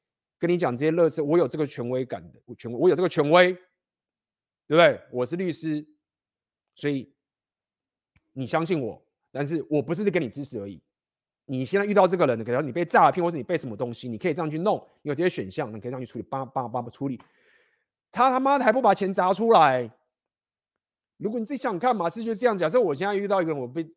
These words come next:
如说我被诈骗好什么之类的，干妈的被骗很久，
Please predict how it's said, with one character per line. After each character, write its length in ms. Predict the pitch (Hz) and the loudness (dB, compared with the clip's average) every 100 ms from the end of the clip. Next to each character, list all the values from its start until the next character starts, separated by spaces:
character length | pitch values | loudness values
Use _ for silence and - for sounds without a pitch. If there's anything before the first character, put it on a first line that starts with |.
| - | -10
如 60 | |
说 80 | 127 | -8
我 40 | 135 | -8
被 80 | |
诈 240 | 131 135 131 | -6 -6 -6
骗 140 | 139 | -6
好 100 | 117 | -12
什 60 | 107 | -16
么 100 | 101 | -18
之 140 | 113 | -12
类 160 | 117 98 | -10 -10
的， 100 | _ - | _ -16
干 240 | 247 233 | -10 -6
妈 220 | 233 247 | -4 -2
的 80 | 226 | 2
被 100 | 240 | 2
骗 280 | 233 - 240 | 0 0 0
很 200 | 180 208 | 2 -2
久， 360 | 208 175 110 | 0 0 0